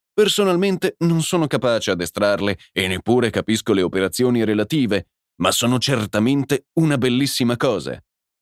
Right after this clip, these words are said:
Tuttavia, il governo non può permettere che il progetto si perda appresso a quelli che alcuni di voi chiamano gli aspetti fondamentali del problema.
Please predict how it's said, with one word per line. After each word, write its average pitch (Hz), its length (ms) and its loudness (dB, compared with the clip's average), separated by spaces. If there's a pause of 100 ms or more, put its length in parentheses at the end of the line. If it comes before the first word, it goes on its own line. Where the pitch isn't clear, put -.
(420)
Tuttavia, 113 640 2 (280)
il 175 100 4
governo 160 400 2
non 139 140 2
può 131 140 0
permettere 104 580 0
che - 100 -4
il 80 80 -2
progetto 107 460 -2
si - 100 -2
perda 107 420 0 (100)
appresso 143 440 0
a 120 60 0
quelli 127 320 0
che - 100 -4
alcuni 120 420 0
di 98 80 0
voi 117 400 -2
chiamano 127 440 0
gli 98 120 -2
aspetti 117 460 -2
fondamentali 95 840 0
del 85 140 -2
problema. 82 580 0